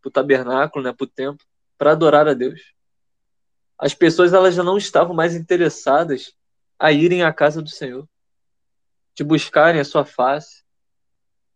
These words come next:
sabe? De adorar a Deus de todo o coração, de toda a alma, de se entregar verdadeiramente pra Deus, de reconhecer os seus erros, de reconhecer os seus pecados,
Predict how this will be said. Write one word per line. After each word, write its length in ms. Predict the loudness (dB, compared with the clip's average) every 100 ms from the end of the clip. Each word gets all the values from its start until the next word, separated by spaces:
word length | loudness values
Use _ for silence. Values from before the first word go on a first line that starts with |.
| _
sabe? 340 | _ 2 2 0
De 100 | 0
adorar 440 | 2 4 4 4
a 60 | 2
Deus 260 | 0 -2
de 80 | -2
todo 160 | -6 -6
o 40 |
coração, 560 | -2 -2 -2 -4 -6 -6
de 100 | -8
toda 220 | -4 -2
a 40 |
alma, 320 | 0 -2 -6 _ _
de 60 |
se 160 | -16 -14
entregar 640 | -2 0 2 4 2 0 -2
verdadeiramente 800 | 0 2 2 2 0 -4 -10 -6
pra 140 | -6
Deus, 360 | -4 -8 -10 _ _ _ _ _ _ _ _ _ _
de 80 | -2
reconhecer 540 | 0 2 2 0 0 -4
os 100 | -2
seus 260 | -4 -2
erros, 280 | 0 0 -2
de 100 | -2
reconhecer 420 | -2 -2 -4 -2
os 100 | -6
seus 140 | -8 -6
pecados, 720 | -6 -2 -2 -2 -4 -16